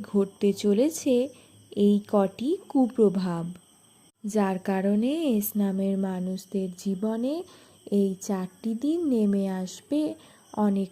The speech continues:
রকমের বিপদ। শুধু তাই নয়, এই কটি টোটকা মেনে চললে সেই বিপদ থেকে বেরোনো বা সেই বিপদের হাত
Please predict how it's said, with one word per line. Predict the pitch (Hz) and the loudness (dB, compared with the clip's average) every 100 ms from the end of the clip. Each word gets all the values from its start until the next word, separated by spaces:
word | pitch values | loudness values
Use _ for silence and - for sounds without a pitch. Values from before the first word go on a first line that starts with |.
| 196 | -4
রকমের | 190 180 - 208 226 311 | -4 -4 -2 0 0 0
বিপদ। | 285 214 196 180 180 - _ _ _ _ _ _ - | 0 0 -2 -6 -6 -12 _ _ _ _ _ _ -20
শুধু | - 214 196 196 196 | -4 -2 2 0 0
তাই | 202 208 311 | 0 0 0
নয়, | 370 262 185 202 - - _ - | 0 0 -2 -6 -14 -20 _ -4
এই | 202 208 208 208 | 2 4 2 0
কটি | 208 196 - 196 - | -2 -2 -2 -6 0
টোটকা | 208 202 - - 320 | 0 0 -4 -4 -2
মেনে | 320 302 285 - | 0 0 -2 0
চললে | 226 202 196 202 277 392 - | 0 0 0 0 -2 -4 -10
সেই | - - 214 202 | -10 0 2 2
বিপদ | 185 196 - 254 294 - | 0 -2 -2 -4 -4 -6
থেকে | - 233 - 208 233 - - - _ - | -2 -2 -2 -2 -2 -4 -20 -20 _ 0
বেরোনো | 202 214 214 262 247 277 403 | 4 6 6 4 2 -2 -2
বা | 233 208 202 | 0 2 0
সেই | 202 - 208 202 | -2 0 2 2
বিপদের | 190 202 196 196 185 196 190 | 0 -2 -2 -2 0 -2 -2
হাত | 180 185 | -6 -8